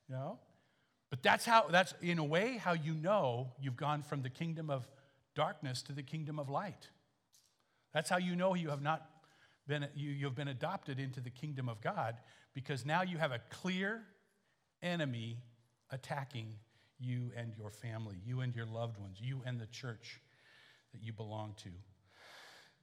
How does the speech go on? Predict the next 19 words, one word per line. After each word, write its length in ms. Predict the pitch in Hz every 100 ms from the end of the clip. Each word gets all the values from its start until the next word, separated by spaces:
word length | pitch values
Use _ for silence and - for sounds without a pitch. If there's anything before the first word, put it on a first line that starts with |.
| -
So 160 | - 165
let's 160 | 170
take 160 | - 196
the 80 | 160
second 300 | - 160 127
truth. 400 | - 117 98 - - - - -
If 160 | 131 -
the 80 |
first 340 | 131 190 220 -
truth 320 | 202 190 -
is 440 | 170 156 147 - -
you're 220 | 147 147
a 40 |
child 300 | - 156 147
of 100 | 139
God 280 | 127 135 131
because 340 | 120 - 131
you're 120 | 123 123
treated 640 | - 170 160 131 127 120